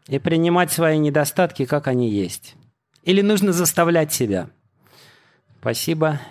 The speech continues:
Ирина. Спасибо, Ирина, за хороший вопрос, он в самую точку. Так. Вы хотите, чтобы вас любили и уважали. И я тоже хочу, чтобы меня любили и уважали.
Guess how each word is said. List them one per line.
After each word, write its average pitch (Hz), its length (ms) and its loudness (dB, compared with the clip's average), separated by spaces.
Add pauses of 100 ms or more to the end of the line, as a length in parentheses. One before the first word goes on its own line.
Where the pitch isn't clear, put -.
(120)
Ирина. 98 500 -4 (1500)
Спасибо, 127 420 0
Ирина, 117 360 -2 (1500)
за 123 120 -6
хороший 135 460 -2
вопрос, 117 480 -4
он 98 100 -8
в - 40 -12
самую 131 360 -4
точку. - 420 -6 (880)
Так. 156 340 -16 (920)
Вы 147 180 -4
хотите, 185 400 -2
чтобы 156 240 -4
вас 139 220 -2
любили 143 320 -2
и 143 40 0
уважали. 117 600 -2 (1160)
И 143 80 0
я 151 100 2
тоже 147 240 -2
хочу, 117 260 -6
чтобы 104 260 -6
меня 113 200 -2
любили 113 380 -4
и - 20 -4
уважали. 95 540 -10